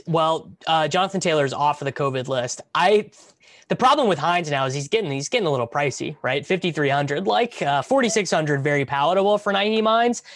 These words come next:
But I guess if you are, um, if you're stacking the Texans, if you're, like, if you have, uh, you know, Watson and Cooks in a lineup, Hines and Pittman would probably be the two guy-, well, and Burton would be the guys I would bring back 'cause,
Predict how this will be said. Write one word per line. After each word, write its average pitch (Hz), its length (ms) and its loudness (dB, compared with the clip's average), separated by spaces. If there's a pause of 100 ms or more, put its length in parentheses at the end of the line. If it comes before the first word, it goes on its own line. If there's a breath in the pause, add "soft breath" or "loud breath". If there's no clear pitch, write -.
(220 loud breath)
But 208 420 4 (540)
I 175 120 4
guess 208 280 2
if 196 140 0
you 185 240 2
are, 156 640 2 (120)
um, 139 460 0 (120)
if 156 120 -2
you're 151 100 -2
stacking 185 420 0
the 156 80 2
Texans, 131 680 -4
if 139 140 -4
you're, 156 140 2
like, 143 220 -2
if 135 80 -8
you 147 140 2
have, 139 320 0
uh, 127 460 0
you 151 100 -8
know, 131 80 -2
Watson 139 600 0
and 131 440 -8
Cooks 131 320 -2
in 143 80 -2
a 147 60 0
lineup, 202 360 0 (480 loud breath)
Hines 196 500 2
and 143 220 -4
Pittman 151 440 -2
would 139 100 0
probably 147 200 0
be 143 120 -2
the 131 100 -2
two 156 240 -2
guy-, 139 240 0
well, 151 180 2
and 127 120 -2
Burton 135 380 -2
would 185 100 2
be 151 100 0
the 131 120 -2
guys 135 280 -2
I 139 80 -2
would 143 160 -2
bring 131 200 -2
back 151 260 -2
'cause, 147 260 -2